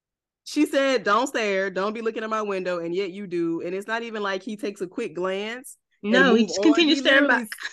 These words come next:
Speaker 1: stands there and has
Speaker 2: <laughs>
Speaker 1: thirteen monologues in his fucking head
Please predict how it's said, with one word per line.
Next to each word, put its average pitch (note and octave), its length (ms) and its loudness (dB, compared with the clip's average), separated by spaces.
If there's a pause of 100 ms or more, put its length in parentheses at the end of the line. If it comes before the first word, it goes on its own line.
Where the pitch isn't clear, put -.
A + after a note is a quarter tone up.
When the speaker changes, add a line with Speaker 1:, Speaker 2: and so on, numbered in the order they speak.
(120)
Speaker 1:
stands C4+ 400 0
there G3 280 2
and G3 160 -2
has G#3+ 360 -2
Speaker 2:
<laughs> - 40 -20
Speaker 1:
thirteen B3+ 540 -4
monologues G3 840 0 (300)
in C4+ 180 0
his B3 160 -2
fucking A#3 440 -4
head G#3+ 640 -2